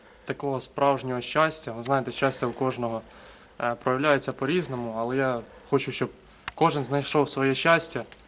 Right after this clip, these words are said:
сил, наснаги, е, впевненості в завтрашньому дні, віри, віри в серцях, в душах, е, українців.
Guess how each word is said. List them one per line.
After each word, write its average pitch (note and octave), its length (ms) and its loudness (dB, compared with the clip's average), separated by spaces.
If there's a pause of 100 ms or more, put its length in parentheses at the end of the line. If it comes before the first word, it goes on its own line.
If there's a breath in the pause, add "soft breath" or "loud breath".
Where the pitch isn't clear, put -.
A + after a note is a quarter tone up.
(500 soft breath)
сил, F3 400 4 (220)
наснаги, C3+ 680 4 (360)
е, A#2 300 -4
впевненості B2+ 1000 0 (160)
в A#2+ 40 -10
завтрашньому B2 680 0
дні, B2+ 300 -6 (1300 soft breath)
віри, C#3 440 0 (120)
віри C3 460 0
в A2+ 120 -8
серцях, - 760 2 (640)
в A2+ 120 -14
душах, C3 480 -2 (400)
е, A#2 160 -8
українців. A#2+ 720 -6